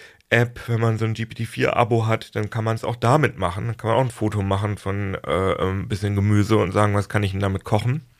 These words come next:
Das heißt, die ganze Innovation, die der R eins verspricht, das hat ja alles nur mit Software zu tun, nicht mit Hardware. Und, äh, letztendlich werden ja lediglich Mikrofon, Kamera und Internetanbindung benötigt.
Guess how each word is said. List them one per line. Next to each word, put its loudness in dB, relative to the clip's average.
Das -2
heißt, 4
die -4
ganze 2
Innovation, 4
die -2
der 4
R 2
eins 2
verspricht, 0
das -8
hat -8
ja 4
alles 2
nur 0
mit -2
Software 2
zu -16
tun, -4
nicht -6
mit -4
Hardware. 4
Und, 4
äh, 4
letztendlich 0
werden 2
ja 6
lediglich -2
Mikrofon, -4
Kamera 4
und 0
Internetanbindung 0
benötigt. -4